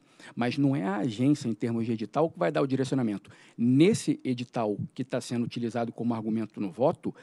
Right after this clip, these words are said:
ali tá claro. No nosso, ele tornou-se claro, a partir, na minha interpretação, a partir do momento em que foi feito um questionamento e no questionamento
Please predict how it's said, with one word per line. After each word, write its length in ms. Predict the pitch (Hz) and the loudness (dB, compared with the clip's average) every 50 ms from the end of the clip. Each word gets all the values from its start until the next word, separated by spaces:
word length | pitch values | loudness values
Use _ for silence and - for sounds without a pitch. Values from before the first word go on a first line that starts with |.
| - - - | -20 -20 -14
ali 200 | - 90 101 113 | -10 -10 -8 -6
tá 140 | - - - | -4 -4 -2
claro. 380 | - 214 180 160 135 113 117 - _ _ _ - - - - | 0 0 2 2 0 0 -4 -8 _ _ _ -20 -20 -14 -10
No 180 | - 107 107 | -8 -6 -4
nosso, 460 | 104 107 120 151 190 - - - 131 127 _ _ - - - | -2 0 2 2 2 0 -2 -8 -10 -10 _ _ -20 -16 -8
ele 360 | - 131 139 151 156 160 - _ _ _ | -4 -2 -2 -2 -2 -4 -6 _ _ _
tornou-se 640 | - 202 202 - 156 160 180 247 294 285 - - 165 | 0 0 0 0 2 2 2 2 2 0 0 -2 -2
claro, 480 | - - 123 113 110 - - - 113 - _ _ _ | 0 0 0 0 2 2 0 -2 -4 -6 _ _ _
a 100 | - 120 | -6 -4
partir, 320 | - - 139 123 135 139 127 | 0 2 6 8 6 6 6
na 120 | 127 127 | 0 2
minha 120 | 113 117 123 | 2 2 2
interpretação, 640 | - 107 90 - - - 104 - - 131 104 120 - - - - - - | 0 -2 -4 -4 -4 -4 -4 -2 -2 -2 -2 -2 -6 -10 -20 -20 -12 -6
a 100 | - 117 | -6 -2
partir 280 | - - 156 143 - 143 | 2 6 6 6 6 6
do 100 | 127 131 | 4 6
momento 560 | 151 160 156 143 139 147 151 151 156 214 226 - - - - - | 6 6 6 6 4 4 2 0 -2 -4 -4 -6 -14 -18 -10 -6
em 120 | - 165 | -4 -4
que 280 | 160 - - 135 127 117 - _ _ _ _ | -4 -2 0 0 0 0 -2 _ _ _ _
foi 160 | _ - 165 160 | _ 0 0 0
feito 320 | - 135 123 113 - 127 | 0 -2 -4 -4 -2 -4
um 60 | 127 | -2
questionamento 720 | 123 - 135 135 - 156 160 170 190 202 196 202 220 - - | 2 2 2 4 6 4 4 6 6 4 2 2 0 0 0
e 40 | 240 | 0
no 100 | 240 233 | 0 2
questionamento 880 | - 233 214 - - 196 190 180 170 170 180 190 - - - - - | 2 0 0 0 0 0 2 2 2 2 0 -2 -2 -2 -2 -2 -2